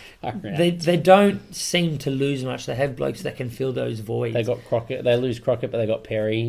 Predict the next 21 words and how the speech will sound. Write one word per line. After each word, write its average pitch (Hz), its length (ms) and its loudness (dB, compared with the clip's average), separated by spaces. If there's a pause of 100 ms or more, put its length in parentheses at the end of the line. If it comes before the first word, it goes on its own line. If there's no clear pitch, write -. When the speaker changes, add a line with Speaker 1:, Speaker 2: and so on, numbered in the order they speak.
Speaker 1:
Not 110 180 -2
that 107 100 -2
we 101 180 -4
rate 101 180 -2
him 101 140 -4
at 101 40 -6
all. 101 180 -2
Speaker 2:
We - 80 2
don't 131 140 0
rate 131 120 -4
Speaker 1:
But 113 80 0
he's 117 100 2
Speaker 2:
Perry. 131 160 0
Speaker 1:
still 131 140 0
an 123 60 0
All 120 200 0
Speaker 2:
But 120 180 4
Speaker 1:
Black. - 20 6
Speaker 2:
look, 208 160 8
I - 40 -2
mean, 202 420 2